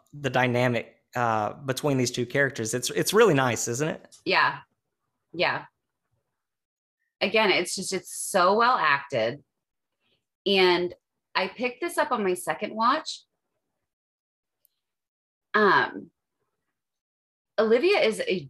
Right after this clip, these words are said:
Speaker 2: genuinely good person. She is the, and I, and I picked, I didn't pick it up on the first watch, it,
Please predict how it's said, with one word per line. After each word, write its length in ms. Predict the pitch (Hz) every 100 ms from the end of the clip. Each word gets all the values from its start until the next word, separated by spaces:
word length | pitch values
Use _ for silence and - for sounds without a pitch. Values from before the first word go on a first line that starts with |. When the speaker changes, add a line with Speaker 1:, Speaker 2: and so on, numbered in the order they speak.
| -
Speaker 2:
genuinely 680 | - 180 175 185 165 151 139
good 200 | 143 -
person. 500 | 139 135 - - - _ _ _ _ _ _
She 280 | - - 247
is 140 | 262 -
the, 280 | 233 226 220 - - _
and 140 | 214
I, 60 | 208
and 200 | - 185
I 100 | 196
picked, 300 | 202 269 - -
I 120 | 220
didn't 320 | 240 349 466
pick 160 | 262 269
it 40 |
up 140 | 247 247
on 80 | 208
the 60 |
first 420 | 202 180 180 190 233
watch, 300 | 233 262
it, 100 | 226